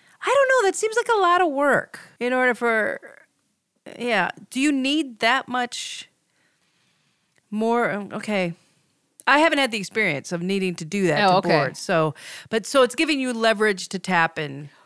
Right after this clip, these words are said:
Speaker 2: Right.
Speaker 1: you know.
Speaker 2: Yes.
Speaker 1: And the tape holds firmly enough
Speaker 2: It
Speaker 1: that that
Speaker 2: does.
Speaker 1: works.
Speaker 2: Yep.
Speaker 1: Because it's
Speaker 2: Yeah. Or, you know, if you don't wanna use blue tape, but we were talking about blue tape,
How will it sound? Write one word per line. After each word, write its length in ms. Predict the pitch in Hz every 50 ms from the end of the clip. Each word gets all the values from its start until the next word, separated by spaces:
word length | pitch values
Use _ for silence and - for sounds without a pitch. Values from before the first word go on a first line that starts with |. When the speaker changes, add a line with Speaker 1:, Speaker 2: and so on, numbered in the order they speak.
| _ -
Speaker 2:
Right. 220 | - 156 147 147 -
Speaker 1:
you 80 | 87
know. 140 | - - - _ _ _ _ _ _ _ _ -
Speaker 2:
Yes. 420 | 202 156 - - - - - - _ _ - -
Speaker 1:
And 160 | 220 226 226
the 60 | 214
tape 340 | - - 196 226 233 226 -
holds 580 | - 202 233 233 233 240 233 214 208 - - - - - - - - _ _
firmly 500 | - - - 262 269 269 254 233 190 175
enough 400 | 165 160 156 160 156 160 160 - -
Speaker 2:
It 60 | 214
Speaker 1:
that 80 | 180 175
that 180 | 208 196 185 -
Speaker 2:
does. 80 | - 190
Speaker 1:
works. 360 | 208 202 165 135 - - 214
Speaker 2:
Yep. 180 | 185 165 175 - _ _ _ _ _ _ _ _ _ _ _ _ _ _ _ -
Speaker 1:
Because 380 | - 175 170 - 175 170 160 165
it's 240 | 156 151 - -
Speaker 2:
Yeah. 200 | - 180 160 165 165 - _ -
Or, 320 | 285 359 349 285 269 277
you 180 | 254 254 285 269
know, 240 | 226 185 170 180 -
if 140 | 208 190 -
you 60 | 202
don't 120 | 185 185 190
wanna 160 | 214 233 254
use 180 | 254 262 240
blue 260 | 240 220 247 277 269 214
tape, 320 | - - 139 117 131 -
but 240 | - 202 185 185 165
we 140 | 175 185 190
were 120 | 170 170
talking 380 | 165 - - 226 214 - 170 143
about 440 | 131 123 127 - - - 185 175 151
blue 220 | 151 165 180 143
tape, 300 | - - - - 151 180